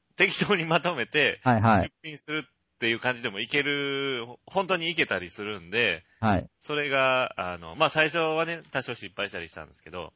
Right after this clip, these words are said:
Speaker 2: うん。
Speaker 1: あのー、ある程度何回か繰り返すと、まあ、
Speaker 2: はい。
Speaker 1: やり方とか流れっていうのをつかめるんで、
Speaker 2: うん。
Speaker 1: そしたら、まあ、めっちゃ簡単やんっていう、その、仕入れに行っても、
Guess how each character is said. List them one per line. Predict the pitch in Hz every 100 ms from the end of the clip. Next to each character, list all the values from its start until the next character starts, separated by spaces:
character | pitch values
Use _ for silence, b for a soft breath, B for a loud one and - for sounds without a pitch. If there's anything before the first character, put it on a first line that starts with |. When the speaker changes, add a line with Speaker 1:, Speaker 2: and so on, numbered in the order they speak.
| _ 110
Speaker 2:
う |
ん。 | 107 104 92 -
Speaker 1:
あ | 90 87
の | 85 82 82 82 80 80 82 -
ー、 |
あ | 120
る | 139
程 | 117
度 | 87 76 - _ _
何 | 104 107
回 | 131
か | - -
繰 | 95
り | 90
返 | 92 87
す | -
と、 | 147 117 90
ま | 107
あ、 | 104
Speaker 2:
は |
い。 | 107
Speaker 1:
や |
り | 110
方 | 117 110
と | 92
か | 85
流 | 82 90 98
れ | 82
っ |
て | -
い | 80
う |
の | 76 73
を | -
つ |
か | -
め | 95 90
る | 85
ん | -
で、 | 90 82 76 _ _
Speaker 2:
う | 104
ん。 | 95 87 - _ _ _ _ -
Speaker 1:
そ | -
し | 156
た | 107
ら、 | 113 98 85
ま | 95 85 -
あ、 | 104 104
め | 117
っ |
ち | -
ゃ | 175
簡 | 110 104
単 | 92 113
や | 120 87
ん |
っ | 85
て | 85
い | 82 80
う、 | 85
そ | 95
の、 | 85 82 82 82 - _ _ _ _ _ _
仕 | - 147
入 | 139
れ | 139
に |
行 | 147
っ | -
て | 107
も、 | 135 95